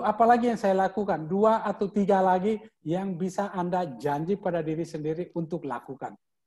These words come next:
Pasti di luar tiga itu ada lagi yang Anda lakukan sepanjang hari. Dan tidak lupa saya sarankan di akhir hari, tolong cari buku catatan. Ya, buku catatan apa saja untuk menuliskan,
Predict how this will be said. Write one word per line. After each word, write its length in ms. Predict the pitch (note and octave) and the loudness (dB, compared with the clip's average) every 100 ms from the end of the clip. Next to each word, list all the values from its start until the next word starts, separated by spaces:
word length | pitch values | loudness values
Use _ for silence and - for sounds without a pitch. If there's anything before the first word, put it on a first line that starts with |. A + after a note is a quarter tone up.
| _ - | _ 4
Pasti 420 | A#3 A#3 - B3+ | 4 4 -2 0
di 80 | A3 | 2
luar 320 | G#3 G3+ G3+ | 4 4 4
tiga 320 | G#3 G3 F#3 | 0 2 2
itu 320 | G3 G3+ A#3+ A#3 - - | 2 0 -2 -2 -12 -4
ada 240 | E3+ F3+ | 2 4
lagi 240 | F#3+ F#3+ | 4 2
yang 240 | G#3 G#3 G3+ | 0 0 -6
Anda 240 | E3+ E3+ | -4 0
lakukan 400 | F3 E3+ F3 E3+ | 0 0 -2 -4
sepanjang 480 | D3+ E3 D#3 D3 C#3+ | -6 -6 -4 -4 -4
hari. 240 | C3+ B2 A#2 | -6 -8 -10
Dan 320 | - C3+ B2+ - | -8 -8 -8 -6
tidak 480 | G#3+ A3+ G3 F#3+ F#3+ | -4 -2 0 2 2
lupa 400 | F3+ F#3+ F#3 E3+ | 0 -2 -2 -4
saya 240 | - E3 | -4 -4
sarankan 640 | D#3+ D#3 D#3 E3+ E3+ E3+ E3+ - _ | -4 -6 -4 -6 -6 -8 -8 -12 _
di 240 | - D3 F3+ | -8 -4 -2
akhir 480 | G3 G3+ G#3 G#3+ F#3 | 0 -2 0 -2 -2
hari, 400 | F3+ F3 F3+ G3+ G3 _ _ _ | 0 0 0 -4 -6 _ _ _
tolong 640 | - F3+ G3+ A#3 A3+ A3+ - | 0 2 2 0 -2 -6 -6
cari 400 | G3 G3 G#3 A#3 | -2 -2 -2 -2
buku 480 | F3+ F3+ G#3 A3 A#3 | -2 -2 -2 -2 -2
catatan. 640 | A#3 G#3+ G#3+ G#3+ G#3+ E3 - | 2 2 2 0 -2 -4 -6
Ya, 220 | F3+ G#3 | -4 -2
buku 340 | G3 G#3+ A3+ | -2 -2 -2
catatan 460 | - G#3 G#3 G#3 G#3 | -2 -2 0 0 -2
apa 240 | F3+ - | -4 -6
saja 320 | F3+ F#3+ F#3 | -4 -2 -2
untuk 320 | G3+ F3+ F#3+ E3+ | -4 -4 -4 -4
menuliskan, 720 | D#3+ D#3+ G3 G3+ - E3 E3+ | -4 -4 -4 -6 -6 -6 -6